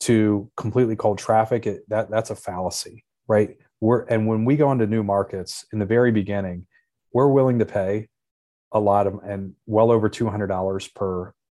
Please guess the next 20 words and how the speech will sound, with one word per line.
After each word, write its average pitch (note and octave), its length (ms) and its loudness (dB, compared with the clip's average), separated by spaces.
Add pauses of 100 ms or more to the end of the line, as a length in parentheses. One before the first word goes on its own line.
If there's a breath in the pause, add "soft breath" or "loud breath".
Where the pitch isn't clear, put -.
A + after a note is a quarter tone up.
(180)
per - 120 -6
new G2 160 -4
patient A#2+ 340 -2
coming G#2 280 -6
in, A2+ 120 -2
because F#2+ 280 -6
it's - 140 -10
a F#2 40 -8
completely A2+ 760 0 (340)
cold F#2+ 420 -2 (160)
market. G#2 420 -2 (420)
However, A2+ 640 4
as G2 160 -4
that G#2+ 200 -6
clinic A#2+ 340 -6
matures G2 720 -2 (560)
and, G2 480 -4 (420)
you G#2 100 -4
know, F#2+ 180 -2
in, F#2 120 -6